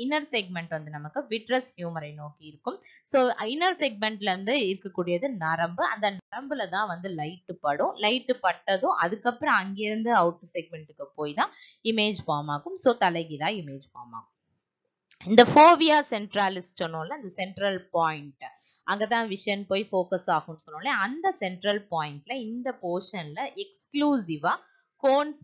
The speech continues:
மட்டும்தான் இருக்கும், ராட்ஸ் இருக்காது. ராட்ஸ் வந்து எக்ஸ்ட்ரா ஃபோவியல் ரீஜியன்ல மட்டும் ராட்ஸ் இருக்கும். So, இதுல மூணு விதமான கோன்ஸ் இருக்கு. என்னென்ன அப்படின்னு பார்த்தா, ஷார்ட் வேவ்லென்த் சென்சிட்டிவ்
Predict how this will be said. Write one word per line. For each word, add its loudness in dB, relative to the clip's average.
மட்டும்தான் -6
இருக்கும், -12
ராட்ஸ் 2
இருக்காது. -4
ராட்ஸ் 2
வந்து -12
எக்ஸ்ட்ரா -2
ஃபோவியல் 0
ரீஜியன்ல -8
மட்டும் -12
ராட்ஸ் -4
இருக்கும். -20
So, 6
இதுல 0
மூணு 0
விதமான -2
கோன்ஸ் -6
இருக்கு. -8
என்னென்ன -2
அப்படின்னு -8
பார்த்தா, -4
ஷார்ட் 2
வேவ்லென்த் -4
சென்சிட்டிவ் -10